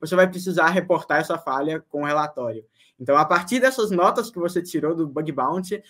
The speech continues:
das suas notas de reconhecimento, das suas notas de funcionalidades, exploração, você vai montar esse relatório. E num relatório a gente tem a descrição, explicando toda a falha do,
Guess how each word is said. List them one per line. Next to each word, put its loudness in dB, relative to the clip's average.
das -8
suas -2
notas 0
de -2
reconhecimento, -4
das -12
suas -12
notas -8
de -10
funcionalidades, 2
exploração, -4
você 0
vai 6
montar 2
esse 0
relatório. 0
E 0
num 2
relatório 6
a 4
gente 0
tem 0
a 0
descrição, -2
explicando 2
toda 2
a 0
falha 2
do, -4